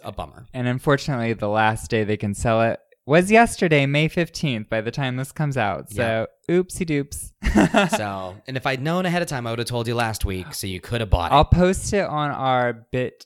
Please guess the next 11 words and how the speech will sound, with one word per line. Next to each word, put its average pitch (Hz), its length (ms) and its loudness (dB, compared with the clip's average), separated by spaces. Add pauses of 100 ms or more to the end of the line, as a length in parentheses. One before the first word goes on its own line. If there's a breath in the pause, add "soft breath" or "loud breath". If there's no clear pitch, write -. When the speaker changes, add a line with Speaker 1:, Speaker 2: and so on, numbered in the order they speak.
Speaker 2:
Different 120 520 -6
Twitter. 117 580 -4
Speaker 1:
Yes. - 460 -4
Speaker 2:
That 127 320 4
way, 143 500 4
so 147 400 2
now 135 220 0
you 143 180 0
know 131 320 0
we 139 220 0
im-, 139 160 -6